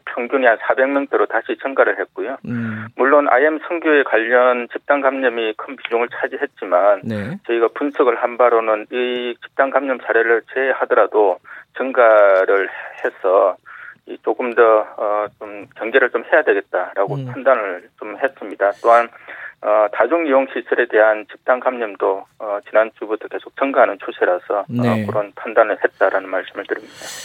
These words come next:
Speaker 2: 이제 사실은 이제 자영업자들 같은 경우에는 아홉 시 이후 영업이라든가, 어, 그리고 오 인 이상 뭐 집합이라든가 모임이라든가 이런 것들이 가능해지면 좋겠다라는 기대를
Speaker 1: 네.
Speaker 2: 갖고 있었던 게 아마 사실일 거예요.
Speaker 1: 네, 네.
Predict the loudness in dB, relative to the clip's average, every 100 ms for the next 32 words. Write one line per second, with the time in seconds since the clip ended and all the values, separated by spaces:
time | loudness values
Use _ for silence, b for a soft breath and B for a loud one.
0 | B B -4 0 2 2 2 2 2 2
1 | 4 2 2 2 2 2 2 0 -2 -4
2 | -2 -2 -2 -4 -4 -2 0 0 -2 0
3 | 2 2 2 2 0 0 -2 -2 0 0
4 | -2 _ -10 -8 -8 -8 -10 -4 4 4
5 | 4 2 0 0 0 -2 -2 0 -2 -4
6 | -8 -6 -4 -2 -4 -6 -6 -4 -4 -2
7 | 0 2 2 -2 -2 -2 0 0 0 0
8 | 2 4 2 2 0 -2 B B B B
9 | 0 4 4 4 4 2 2 2 2 2
10 | 2 2 0 0 0 4 4 4 2 0
11 | 0 0 2 4 4 4 2 0 0 0
12 | 2 4 6 4 2 -2 -14 -16 -10 -8
13 | -8 -12